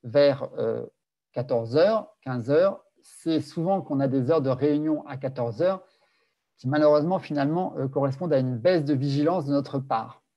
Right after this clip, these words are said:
Voilà. Donc, essayons de respecter cette courbe de vigilance. Euh, en fin de la journée aussi, essayer de terminer son travail, de remettre les choses, euh,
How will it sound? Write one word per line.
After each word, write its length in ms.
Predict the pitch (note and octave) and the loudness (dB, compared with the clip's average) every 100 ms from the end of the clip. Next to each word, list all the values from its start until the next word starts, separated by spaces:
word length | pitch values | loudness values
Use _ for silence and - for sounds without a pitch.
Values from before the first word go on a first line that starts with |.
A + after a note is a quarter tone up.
| _ - | _ -10
Voilà. 300 | B2+ B2+ _ | -8 -8 _
Donc, 320 | B2 E3 C#3+ D#4+ | -4 -4 -4 -6
essayons 420 | C#3+ D3+ D#3+ F#3 | -6 -2 0 0
de 100 | D#3 | 0
respecter 460 | C3 C3 C#3+ C#3 | 0 -2 -2 -2
cette 240 | D#3+ C3 C3+ | -4 -6 -6
courbe 160 | D3+ | -6
de 100 | C3+ | -2
vigilance. 720 | B2 A#2+ G#2+ A#2 C3 F#3+ - A#3 - _ _ _ _ _ _ _ _ - | -2 -4 -4 -2 -2 -4 -12 -20 -20 _ _ _ _ _ _ _ _ -4
Euh, 440 | B2+ B2+ B2 A#2 A#2+ - - - _ _ _ _ _ | 0 2 2 0 -4 -10 -18 -20 _ _ _ _ _
en 140 | - E3 | -2 -2
fin 200 | C3 F3 | 0 2
de 60 | |
la 120 | D#3+ C#3+ | 2 2
journée 520 | C#3 C#3 D3 F#3 A3+ | 2 0 0 0 -2
aussi, 600 | D3+ C3+ - E3+ F#3+ - _ - | -4 -6 -4 -2 -2 -6 _ -8
essayer 400 | C3+ D3 D3 C#3+ | -6 -2 0 0
de 100 | B2+ | 0
terminer 500 | - D#3 D3+ D3+ C#3+ | 0 0 2 -2 -2
son 160 | C#3+ | -4
travail, 600 | C3+ B2 A2+ B2 D#3 F#3 - _ _ _ _ C3 | -6 -8 -4 -2 -2 -4 -10 _ _ _ _ -6
de 100 | C#3 | 0
remettre 540 | C#3+ D3+ D3+ - B2+ | 2 2 2 0 -6
les 220 | C#3 C3+ | -2 -2
choses, 400 | C3+ D3+ D3 A#2+ A#2+ - - | -2 -2 -2 0 -2 -4 -4
euh, 180 | A#2 | -6